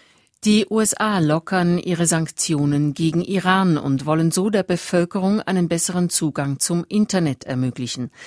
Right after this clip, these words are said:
Man erlaube den Export von Computern, Software, Mobiltelefonen und Satellitenantennen für den persönlichen Gebrauch,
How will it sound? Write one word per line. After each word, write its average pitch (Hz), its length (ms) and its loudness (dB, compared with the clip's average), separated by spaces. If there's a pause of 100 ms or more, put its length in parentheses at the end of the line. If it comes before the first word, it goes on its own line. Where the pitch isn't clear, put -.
(240)
Man 175 180 2
erlaube 185 380 2
den 202 160 -2
Export 175 680 -2
von 143 320 0
Computern, 196 680 -2
Software, 165 840 0
Mobiltelefonen 175 1040 0
und 143 260 -2
Satellitenantennen 156 1120 -4
für 147 200 -8
den 139 200 -4
persönlichen 147 680 -2
Gebrauch, 170 480 0